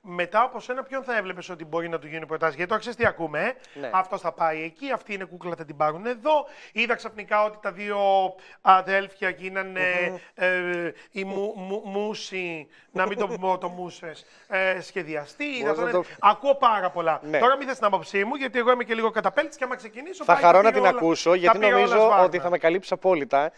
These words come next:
Speaker 1: Ναι.
Speaker 2: Οπότε θα πω και εγώ την άποψή μου μέσα από τα δικά σου λόγια.
Speaker 1: Ναι, οπότε
Speaker 2: Έτσι.
Speaker 1: το μόνο που θα κάνουμε θα είναι να βγούμε, να πάρουμε το φτιάρι στην πλάτη και να φύγουμε από
Speaker 2: Δεν
Speaker 1: εδώ
Speaker 2: είναι
Speaker 1: πέρα.
Speaker 2: φτιάρι, ξέρεις τι, το να λέμε την αλήθεια δεν είναι φτιάρι.
Speaker 1: Για τους περισσότερους είναι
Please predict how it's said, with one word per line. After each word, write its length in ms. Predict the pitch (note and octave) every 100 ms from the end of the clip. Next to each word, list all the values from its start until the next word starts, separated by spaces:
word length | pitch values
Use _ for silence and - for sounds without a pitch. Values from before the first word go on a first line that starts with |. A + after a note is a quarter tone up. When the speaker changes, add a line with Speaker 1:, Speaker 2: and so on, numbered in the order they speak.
| _ -
Speaker 1:
Ναι. 140 | G#3
Speaker 2:
Οπότε 300 | C3 E3+ F3+
θα 120 | F3
πω 100 | D#3+
και 100 | D#3
εγώ 100 | D#3+
την 140 | D#3+ E3
άποψή 280 | D#3 -
μου 60 | E3
μέσα 160 | D#3+ E3+
από 100 | D#3
τα 60 |
δικά 180 | D3 E3
σου 120 | -
λόγια. 320 | E3+ C#3+ A#2
Speaker 1:
Ναι, 320 | E3 A3+ E3 E3
οπότε 220 | G3+ G#3 A#3+
Speaker 2:
Έτσι. 160 | -
Speaker 1:
το 80 | A#3
μόνο 140 | A#3 B3
που 60 |
θα 80 | A#3+
κάνουμε 300 | A#3 A#3+ A#3+
θα 100 | G3+ A3+
είναι 100 | G#3
να 80 | F#3
βγούμε, 220 | F3+ D4+
να 100 | G#3+
πάρουμε 260 | G3+ A#3+ A#3+
το 60 | A3+
φτιάρι 240 | A3+ G#3+
στην 140 | G#3
πλάτη 260 | F3+ A#3+ D4
και 80 | C#4
να 80 | C4
φύγουμε 220 | C#4 C4
από 80 | B3+
Speaker 2:
Δεν 80 | D#4
Speaker 1:
εδώ 100 | E4
Speaker 2:
είναι 0 |
Speaker 1:
πέρα. 100 | -
Speaker 2:
φτιάρι, 240 | A3 F#3 D#3+
ξέρεις 180 | F3+
τι, 80 | F#3+
το 100 | F3+
να 80 | F3
λέμε 160 | F#3 A3+
την 100 | A3
αλήθεια 300 | F3 D#3 D#3+
δεν 140 | F#3+
είναι 140 | A#3 F#3+
φτιάρι. 420 | - G#2 F2+ F3
Speaker 1:
Για 120 | F#3
τους 80 | F#3
περισσότερους 560 | E3 G3+ G3+ B3 A3+
είναι 200 | A#3 A#3+